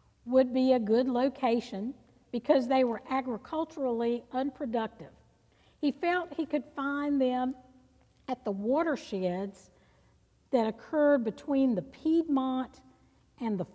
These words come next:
fall lines of the rivers. That's where you found the Sandhills. King had told,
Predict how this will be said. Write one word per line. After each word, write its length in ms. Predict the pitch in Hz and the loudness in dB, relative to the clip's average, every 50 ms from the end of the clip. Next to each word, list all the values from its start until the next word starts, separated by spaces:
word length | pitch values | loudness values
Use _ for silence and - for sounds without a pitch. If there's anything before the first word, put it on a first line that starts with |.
| - - | -14 -12
fall 340 | - 254 254 269 269 269 262 | -8 -6 -4 -2 0 0 0
lines 460 | 247 226 214 214 214 220 220 214 202 | 0 0 -2 -4 -4 -4 -4 -6 -6
of 160 | 208 180 185 190 | -8 -10 -10 -10
the 80 | 202 | -10
rivers. 720 | 190 190 196 196 190 170 151 139 - - - - - _ _ _ _ _ _ _ _ _ _ _ _ _ - _ _ | -8 -4 -4 -4 -4 -4 -8 -12 -20 -20 -20 -20 -20 _ _ _ _ _ _ _ _ _ _ _ _ _ -20 _ _
That's 320 | 226 226 269 294 294 - - | -6 -4 -4 -4 -4 -6 -4
where 140 | 277 262 262 | -2 -2 0
you 180 | 254 240 233 | 0 -2 -4
found 420 | 220 - - 202 196 208 202 202 196 | -6 -8 -10 -12 -10 -10 -10 -10 -10
the 60 | 180 | -12
Sandhills. 1000 | - - - 190 202 196 202 196 175 151 175 156 131 113 113 - - - - _ _ _ _ _ _ _ _ _ _ _ _ _ _ _ _ _ _ _ _ - _ _ _ _ _ _ _ | -12 -12 -10 -10 -8 -8 -8 -8 -10 -12 -14 -16 -18 -20 -20 -20 -20 -20 -20 _ _ _ _ _ _ _ _ _ _ _ _ _ _ _ _ _ _ _ _ -20 _ _ _ _ _ _ _
King 260 | - - 330 330 359 330 | -4 -2 -2 0 0 0
had 240 | 269 254 190 190 | 0 0 -2 -4
told, 600 | - - - 302 294 311 302 311 320 330 330 - | -8 -4 -2 0 2 2 2 2 0 -2 -6 -8